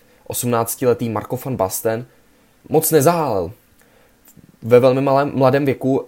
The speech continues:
vstřelil devět branek, Ajax vyhrál další titul a spokojenost byla značná s výkony a s progresem Marka van Bastena. Také byl povolán, eh, do reprezentace Nizozemska do dvaceti let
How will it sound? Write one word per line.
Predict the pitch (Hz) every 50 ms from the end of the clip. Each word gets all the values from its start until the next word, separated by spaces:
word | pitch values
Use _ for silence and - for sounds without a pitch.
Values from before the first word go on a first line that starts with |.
| _ -
vstřelil | - - - - - - - 131 127 135 139 143 139 -
devět | - 113 123 - 147
branek, | 123 120 120 104 101 98 107 - - - _ _ _ _ _ _ _ _ -
Ajax | - 120 123 123 -
vyhrál | 127 123 120 123 123 131
další | 123 120 120 - - -
titul | - 110 - - 92 98 123 139 - _ _ _ _ _ _ _ _ _ _ _ _ - -
a | - 113 117 110 110 117 113 113 117 120 110 - _ _ _ _ _ - -
spokojenost | - - - 127 120 - 147 139 135 139 131
byla | 123 120 131 139 135
značná | 120 117 107 - - 120 87 80 104 127 _ _ _ _ -
s | - -
výkony | 120 117 - - 120 113 113 120 117
a | - - 104 98 107
s | - -
progresem | - 113 113 98 110 113 107 - 101 92 107 127 - _ _ -
Marka | - 104 104 - 113 -
van | 123 117
Bastena. | 98 101 98 - - - 101 95 90 123 131 _ _ _ _ _ _ _ _ _ _ _ -
Také | - - - 160 151
byl | 143 160 165
povolán, | 170 - 139 123 120 120 113 104 104 113 131 147 143
eh, | - _ _ _ - - - 104 107 104 101 104
do | 104 110 110 113
reprezentace | 117 110 - - 123 113 117 117 110 120 117 - - 127 123 120
Nizozemska | 120 120 113 107 110 110 113 113 110 - -
do | 113 120 113
dvaceti | 107 107 107 - 127 113 - 113
let | 87 95 98 -